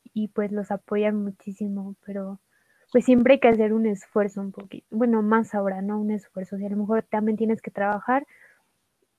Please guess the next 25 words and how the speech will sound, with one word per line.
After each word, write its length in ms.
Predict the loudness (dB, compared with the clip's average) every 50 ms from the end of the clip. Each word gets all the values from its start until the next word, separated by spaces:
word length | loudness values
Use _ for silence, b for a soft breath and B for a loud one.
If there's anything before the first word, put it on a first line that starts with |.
| _ _ _ _ _ _ 0
y 140 | 2 4 4
no 300 | 6 6 6 6 4 4
puedes 320 | _ -2 -2 -2 -2 -2
hacer 280 | -6 -8 -8 -12 -12 -8
como 380 | -6 -6 -6 -4 -6 -6 -8
todo 300 | -4 -2 0 0 2 2
este, 640 | 2 0 0 -2 _ -4 -2 -2 0 0 -2 -2 -2
esta 200 | -4 -2 -2 -2
recreación 600 | -2 -2 -6 -4 -2 -2 0 2 4 4 4 4
del 160 | 2 0 0 -2
recreo 340 | -4 -2 0 4 6 6
y 40 | 6
demás, 500 | 6 6 4 4 4 4 2 0 -4 b b b b b b b b b _ _ 6
pero 300 | 6 6 8 6 4 2
sí 160 | 0 0 0 0 0 0 -4 -8 -8
estar 500 | -12 -12 -10 -6 -6 -4 -4 -4 -6 -10 _ _ _ _ _ _ _ _ _ _ -20 -10 -2
en 380 | 2 4 4 4 4 2 -2 -2 0
ese 260 | 2 2 2 2 2
apoyo, 460 | 0 0 0 -2 -2 0 0 -2 -2 0
porque 540 | 0 0 0 4 6 6 8 6 4 2 _ _ _ _ _ 2
creo 240 | 4 4 4 4
que 260 | 6 4 4 4 4 0 2
hay 280 | 4 6 6 4 2 _ _
tres 360 | 4 6 8 8 8 6 4 0
factores 720 | -4 -4 -4 -4 -6 0 2 2 4 4 2 0 -2